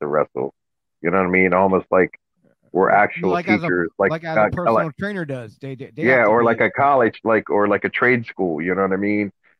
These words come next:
Speaker 1: And we had to give them this, this certificate of, like, a real one that they, that would be acknowledged by the state athletic commission. You know what I mean? And then that would weed out all the bullshit that's in this business.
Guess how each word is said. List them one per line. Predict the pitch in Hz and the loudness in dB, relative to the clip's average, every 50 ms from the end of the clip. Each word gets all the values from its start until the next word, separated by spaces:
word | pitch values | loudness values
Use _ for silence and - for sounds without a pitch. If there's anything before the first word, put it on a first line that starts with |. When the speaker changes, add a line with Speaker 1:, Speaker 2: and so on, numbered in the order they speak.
| _ _ | _ _
Speaker 1:
And | - 95 92 | -2 0 0
we | 95 95 92 | 0 0 2
had | 101 98 90 90 - | 2 2 2 2 0
to | - 90 | -6 -4
give | 80 98 95 85 87 | -2 -2 -2 0 0
them | 90 87 87 90 | 0 0 0 0
this, | 87 87 82 - _ _ _ | 0 -2 -2 -2 _ _ _
this | - 92 90 - - | -6 -4 -4 -4 -6
certificate | _ 85 80 - - 101 - - 90 80 - 82 85 78 - - | _ -12 -8 -4 -4 -4 -4 -4 -8 -4 -2 -2 -2 -2 -2 -2
of, | 82 80 78 73 73 - | 0 0 0 -2 -2 -2
like, | 95 98 - | -2 0 0
a | 95 92 | 0 0
real | 90 87 107 117 117 107 98 | 2 2 4 4 4 4 2
one | 90 82 87 85 73 71 76 | 2 0 0 -2 -2 -4 -4
that | 73 80 80 - - | -2 -2 -2 -2 -2
they, | 80 80 80 80 80 - _ _ _ _ _ _ _ _ _ _ | -2 -2 -2 -4 -6 -8 _ _ _ _ _ _ _ _ _ _
that | - 87 80 - | 0 0 2 2
would | 87 87 78 | 0 -2 0
be | 92 90 82 76 - - _ _ _ - - - - - - _ _ _ - | 0 0 0 -2 -4 -8 _ _ _ -14 -12 -10 -10 -10 -10 _ _ _ -4
acknowledged | 92 82 78 85 98 101 101 98 95 87 - - | -4 -4 -2 0 0 2 2 2 2 0 -2 -2
by | - 87 87 | -2 -2 0
the | 76 80 82 | 0 -2 -6
state | - - - 92 90 87 | -6 -4 0 0 2 2
athletic | 87 82 - - 95 95 90 85 - | 2 0 0 0 0 0 0 0 -4
commission. | - 80 78 78 76 73 - 76 67 - | -8 -10 -8 -8 -8 -10 -12 -16 -20 -20
You | - 80 90 | -16 -8 -6
know | 90 | -4
what | 92 | -4
I | 90 | -2
mean? | 90 98 98 95 95 90 - _ _ _ _ _ _ _ - | -2 -4 -4 -4 -6 -8 -12 _ _ _ _ _ _ _ -2
And | 92 | 2
then | 101 117 120 | 2 4 4
that | 135 156 165 147 | 4 4 4 4
would | 139 127 | 2 2
weed | 123 123 123 113 | 2 2 4 4
out | 113 107 104 104 | 4 4 4 4
all | 107 104 | 4 2
the | 90 - - 78 - | 0 -2 -6 -6 -2
bullshit | - 113 113 110 104 - - 92 85 76 - | 2 2 4 2 2 0 -2 -2 -2 -2 -2
that's | - 87 82 - | -4 -6 -4 -4
in | - 92 87 | -6 -6 -6
this | 82 82 87 | -8 -10 -6
business. | 85 95 107 104 85 85 76 71 | -2 0 0 0 0 -4 -10 -14